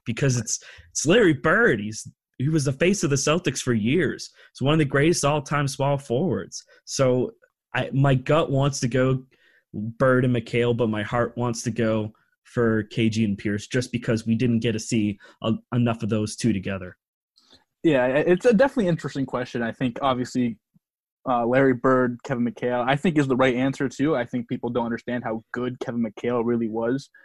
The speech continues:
Speaker 2: I mean, he, for most of his career, uh, for the first part of his career, came off the bench, and then when he started to start, it was a twenty-eight, a twenty-six, twenty-eight guy with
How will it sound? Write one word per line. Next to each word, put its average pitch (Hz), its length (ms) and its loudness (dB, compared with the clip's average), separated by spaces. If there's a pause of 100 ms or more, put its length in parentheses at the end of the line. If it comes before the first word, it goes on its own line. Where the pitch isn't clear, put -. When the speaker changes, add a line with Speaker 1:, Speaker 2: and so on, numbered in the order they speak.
(220)
Speaker 2:
I 120 80 -2
mean, 120 320 2
he, 123 300 2
for 123 200 0
most 123 340 2
of 131 60 -2
his 120 120 -4
career, 123 580 2
uh, 117 140 0
for 120 140 -6
the 120 180 -4
first 160 280 0
part 127 180 2
of 117 60 0
his 120 120 -6
career, 127 300 0
came 120 160 0
off 120 160 -2
the 113 60 -6
bench, 123 380 -2
and 117 180 0
then 113 340 -2 (380)
when 135 160 4
he 127 100 4
started 139 260 4
to 120 120 -4
start, 139 440 2
it 135 80 0
was 131 180 0
a - 40 -6
twenty-eight, 131 680 4
a 117 60 -8
twenty-six, 135 560 0
twenty-eight 131 460 2
guy 127 380 4
with 123 300 0